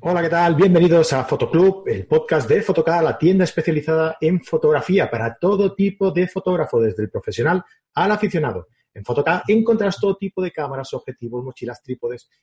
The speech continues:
y todos los accesorios que necesites para la práctica de tu trabajo o afición. Visítanos en Roca Universidad veinticinco de Barcelona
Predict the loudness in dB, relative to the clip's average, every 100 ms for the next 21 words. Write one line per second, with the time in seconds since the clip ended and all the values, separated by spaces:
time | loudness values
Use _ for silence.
0 | _ -8 -2 0 2 0 -4 -6 -6 -4
1 | -6 -6 -6 -6 -6 -6 -6 -4 -4 -4
2 | -6 -8 -6 -6 -2 -2 -4 -8 -6 -6
3 | -4 -6 -6 -4 -4 -6 -6 -6 -4 -6
4 | -6 _ _ _ -4 -2 -2 -4 -8 -8
5 | -6 -4 -4 -6 -6 -6 -6 -4 -8 -4
6 | -2 -2 -4 -6 -6